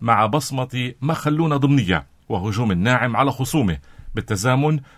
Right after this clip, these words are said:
مع إشارة وريثه السياسي إلى اطلاعه بدور في مفاوضات الترسيم رغم العقوبات المفروضة عليه.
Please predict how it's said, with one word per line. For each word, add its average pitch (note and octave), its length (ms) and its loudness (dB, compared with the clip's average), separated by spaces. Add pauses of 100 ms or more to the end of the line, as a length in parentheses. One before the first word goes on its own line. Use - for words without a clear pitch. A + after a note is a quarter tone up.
(120)
مع G#2 300 0
إشارة A#2+ 420 -4
وريثه B2 420 -2
السياسي A2+ 600 -4 (300)
إلى A#2+ 140 0
اطلاعه A#2 520 0
بدور A2 520 2 (300)
في C3 140 -2
مفاوضات B2 600 -2
الترسيم G#2+ 600 -2 (280)
رغم A2+ 260 0
العقوبات G#2 560 -2
المفروضة C3+ 540 -2
عليه. A2+ 400 -4